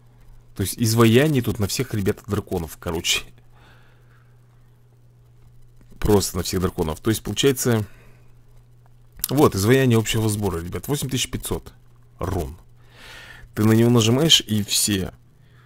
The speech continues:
Тебе не надо везде лазить, там. Ты просто кликаешь на неё и всю награду собираешь сразу же.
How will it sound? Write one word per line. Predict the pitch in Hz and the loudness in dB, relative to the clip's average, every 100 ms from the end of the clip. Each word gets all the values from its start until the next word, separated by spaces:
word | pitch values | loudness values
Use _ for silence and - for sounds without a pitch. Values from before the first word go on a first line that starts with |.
| _ _ _ _ - - | _ _ _ _ -20 -20
Тебе | - 120 | -4 0
не | 147 | 4
надо | 151 147 104 | 4 6 4
везде | 90 95 98 | 2 2 2
лазить, | 92 165 170 123 - | 4 6 4 2 -2
там. | 95 87 85 - - - - - | -4 -4 -8 -18 -20 -20 -20 -18
Ты | - | -8
просто | 113 123 - | -4 -2 0
кликаешь | 160 170 - | 0 2 0
на | |
неё | 101 90 | 2 0
и | - 107 104 | 0 0 0
всю | 95 139 | 0 0
награду | 120 98 98 | 0 2 0
собираешь | 87 - 80 76 - | -2 -6 -4 -4 -6
сразу | 87 76 71 | -6 -8 -10
же. | - | -12